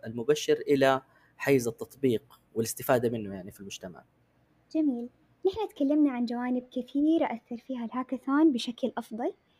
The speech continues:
Speaker 2: بس حابين نعرف إيش ممكن كمان يستفيد المشارك؟
Speaker 1: أهم الفوائد اللي ممكن أي شخص مشارك في هاكاثون، آه، يحصل عليها هو تكوين العلاقات. العلاقات بالأشخاص اللي، اللي،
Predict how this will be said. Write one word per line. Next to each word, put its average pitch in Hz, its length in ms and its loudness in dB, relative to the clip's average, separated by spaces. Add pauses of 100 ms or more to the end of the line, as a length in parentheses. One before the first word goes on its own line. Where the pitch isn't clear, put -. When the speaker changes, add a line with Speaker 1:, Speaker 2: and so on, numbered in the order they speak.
(340)
Speaker 2:
بس 302 120 2
حابين 330 500 6
نعرف 311 340 6 (160)
إيش - 200 2
ممكن 339 320 6
كمان 262 460 0
يستفيد 247 500 0
المشارك؟ 220 760 -4 (720)
Speaker 1:
أهم 165 420 0
الفوائد 123 560 2
اللي 104 120 -6
ممكن 117 480 -4 (400)
أي 131 120 4
شخص - 480 -6
مشارك 107 420 -2
في 104 120 -12
هاكاثون، 101 480 -8 (260)
آه، 98 440 -2
يحصل 139 300 -2
عليها 131 360 0
هو 131 160 0
تكوين 139 320 -2
العلاقات. 95 600 -4 (560)
العلاقات 131 580 2
بالأشخاص 131 680 0
اللي، 113 560 -2
اللي، 110 640 -4